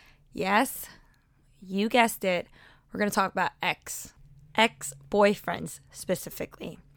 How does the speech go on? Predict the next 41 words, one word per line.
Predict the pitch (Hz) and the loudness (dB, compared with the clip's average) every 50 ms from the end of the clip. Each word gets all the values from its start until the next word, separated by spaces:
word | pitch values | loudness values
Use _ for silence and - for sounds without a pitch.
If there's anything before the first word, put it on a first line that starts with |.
| - - | -20 -20
We're | - - - - - 214 | -20 -20 -10 -2 0 4
gonna | |
talk | 202 254 240 | 6 6 8
about | 262 302 302 - | 8 8 6 6
love. | 214 220 240 - 165 127 - - - - - - - - - - - - - - | 6 8 8 8 8 6 2 -6 -16 -18 -20 -20 -20 -20 -20 -20 -20 -20 -18 -14
What | - 175 165 214 240 247 - | -8 2 6 6 6 6 6
is | - 220 233 214 180 - | 4 4 4 2 0 -2
love? | 190 165 143 156 - 151 - 170 - - | -2 -2 -2 -2 -4 -6 -10 -18 -20 -6
What | - 190 190 175 | -2 0 2 2
I've | 165 160 165 170 175 | 0 -2 -6 -4 -2
learned | 185 190 202 208 214 202 | 0 0 0 0 -2 -2
from | - - 196 190 180 | -2 -2 -2 -2 0
bad | 175 165 165 160 | -2 -2 -2 -2
relationships. | 160 165 165 180 185 190 185 214 208 - 240 226 226 - - - - - - - | -2 -2 -2 0 -2 -2 -2 -4 -2 0 0 0 0 -2 -8 -18 -18 -20 -12 0
What | - 226 220 | 4 6 8
I've | 214 208 202 185 190 | 8 8 6 4 2
learned, | 208 208 208 208 202 202 196 | 2 2 4 4 2 2 2
the | 185 | 2
good | 196 294 349 349 | 4 6 8 8
and | 330 320 277 226 | 8 8 6 4
the | 175 | 4
bad. | 175 156 143 | 4 2 2
I | 156 185 | 2 2
don't | 196 202 202 | 2 2 2
wanna | 202 202 | 0 0
just | 190 190 180 - | -2 -4 -4 -4
say | 180 185 | -4 -4
bad | - 170 165 165 170 | -2 -2 -4 -4 -4
because | 180 - - 180 165 - | -6 -6 -6 -6 -4 -4
there | 175 170 | -4 -4
are | 170 - - | -4 -4 -4
always | 190 196 185 190 185 170 | -2 -2 0 0 -2 -2
both | - 180 170 165 - | -2 -2 -2 -2 -4
sides. | 175 156 156 160 - - | -6 -6 -6 -6 -6 -6
If | - 185 170 | -4 -2 -2
it | 180 | -2
was | 165 175 165 - | -2 -2 -4 -2
bad | - 190 180 180 175 170 | 2 2 4 4 2 0
from | - 175 | -4 -8
the | 170 160 | -8 -6
get-go, | - 165 156 - - 165 156 156 156 147 | -6 -8 -8 -4 -4 -2 -2 -2 -4 -6